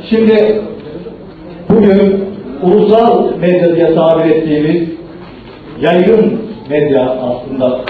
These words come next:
gerçek adı, tamamen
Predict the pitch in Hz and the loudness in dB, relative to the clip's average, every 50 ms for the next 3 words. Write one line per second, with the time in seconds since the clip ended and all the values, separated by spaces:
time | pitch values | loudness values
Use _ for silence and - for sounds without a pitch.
0 | - - - - 139 139 131 131 - 147 143 139 127 127 - 110 - - - - | -10 -10 -8 -4 -2 -2 -2 0 -2 -2 -2 -2 0 0 2 2 2 2 0 -2
1 | - - - - - - - - - - - - - - - - - - - - | -6 -10 -12 -14 -16 -16 -16 -16 -16 -18 -18 -18 -18 -20 -20 -20 -20 -20 -20 -20
2 | - - - - - - - - - - - - - - - - 180 190 220 233 | -20 -20 -20 -20 -20 -20 -20 -20 -20 -20 -20 -18 -18 -16 -6 -2 0 2 2 4
3 | 226 214 190 190 196 196 202 - - | 4 4 4 4 4 2 2 0 -2